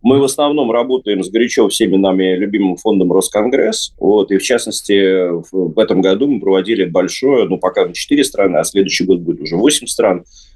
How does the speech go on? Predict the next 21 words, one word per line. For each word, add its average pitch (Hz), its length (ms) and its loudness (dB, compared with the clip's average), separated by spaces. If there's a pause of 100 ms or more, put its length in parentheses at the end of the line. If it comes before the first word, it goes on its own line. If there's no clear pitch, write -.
роуд-шоу 120 680 0
по 123 220 0
продвижению 104 760 0
Петербургского 101 480 -2
экономического 98 500 0
форума. - 340 0 (580)
То 156 60 4
есть 147 160 2
выяснилась 180 560 0
следующая 165 440 -2
интересная 120 520 0
вещь, - 320 -2 (140)
что, 110 680 0
э, 101 380 0
существует 180 720 0
огромный 127 520 0
пласт 131 460 -2
бизнеса, 98 680 0 (200)
который 117 320 2
совершенно 156 560 0
никак 120 540 -2